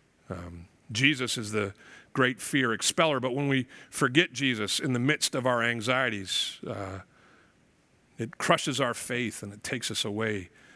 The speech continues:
from the peace that he wants to give us. Look what it says in verse nineteen. "On the evening of that day, the first day of the week, the doors being locked where the disciples were for, uh, were for, for fear of the Jews." Um, these guys were,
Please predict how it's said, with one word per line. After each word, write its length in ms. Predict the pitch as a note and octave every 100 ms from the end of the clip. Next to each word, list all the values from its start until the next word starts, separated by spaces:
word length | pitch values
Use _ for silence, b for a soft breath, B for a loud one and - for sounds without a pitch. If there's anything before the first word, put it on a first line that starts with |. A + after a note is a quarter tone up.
| B B
from 200 | - G#2
the 60 |
peace 320 | G2 - G#3
that 140 | - G2
he 100 | G#2
wants 240 | G2 F#2+
to 140 | - G2
give 180 | G2+
us. 340 | G2 F2 - -
Look 80 | B2+
what 80 | A#2+
it 80 | -
says 240 | B2 G#2+
in 80 | G#2
verse 200 | A#2 -
nineteen. 380 | A2 A2 A#2+ A2
"On 80 |
the 80 | G#2+
evening 400 | A#2 C#3 B2+ B2
of 100 | A2+
that 200 | A2 G#2+
day, 220 | A2 A#2+ A2+
the 100 | G#2+
first 340 | - C3+ -
day 120 | B2
of 80 | G#2
the 100 | G#2+
week, 340 | A#2 B2+ A2+ - B B B B -
the 140 | A#2
doors 480 | G2+ C3 D#3 D#3+ B2
being 360 | A#2 B2 A#2 A2
locked 380 | B2+ D3+ C3+
where 100 | B2
the 80 | G#2+
disciples 600 | G#2 G#2+ - C3 B2+ G#2+
were 180 | G#2 A#2
for, 520 | G#2+ - D3+ A#2+ A2 - B B B A#2
uh, 80 | A2
were 320 | C3 E3 C#3
for, 180 | - B2+
for 240 | - C3+
fear 240 | A2+ - D3+
of 80 | A#2
the 80 |
Jews." 400 | A2 C#3+ C3+ G#2 - B B
Um, 340 | C3 A#2 A2 G2 _ _ _ _ _ _ - -
these 180 | E3+ E3+
guys 300 | E3 C#3+ C3+
were, 240 | A#2+ A2+